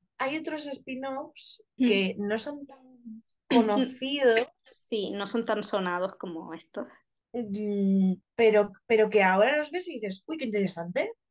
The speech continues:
Speaker 1: Hospital Central y Mir. Pues yo Mir la veo ahora y digo, "Me interesa". En su
Speaker 2: Bueno.
Speaker 1: momento, no sé si terminé de verla.
Speaker 2: <laughs> ¿Qué te voy a contar? Eh,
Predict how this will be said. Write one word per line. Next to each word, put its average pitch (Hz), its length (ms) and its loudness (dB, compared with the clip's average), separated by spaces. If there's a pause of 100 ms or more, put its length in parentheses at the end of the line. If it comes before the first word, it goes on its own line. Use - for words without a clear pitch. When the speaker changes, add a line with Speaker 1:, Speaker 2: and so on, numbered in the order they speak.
Speaker 1:
Hospital 240 420 -2
Central 339 460 2 (420)
y 226 140 -4
Mir. 208 420 0 (1080)
Pues 165 280 -14
yo 262 180 -2
Mir 240 240 0
la 190 160 2
veo 214 200 2
ahora 240 260 0
y 214 40 -2
digo, 175 380 -6
"Me 190 80 -2
interesa". 185 400 -2 (800)
En 285 120 4
su 302 100 6
Speaker 2:
Bueno. 240 60 2
Speaker 1:
momento, 220 680 -2 (400)
no 214 400 -8
sé - 120 -10
si 285 160 0
terminé 202 360 -2
de - 80 -10
verla. - 200 -20 (460)
Speaker 2:
<laughs> - 480 -20
¿Qué 311 100 2
te 247 100 2
voy 240 100 4
a 226 100 0
contar? 240 600 -2
Eh, 208 1000 -4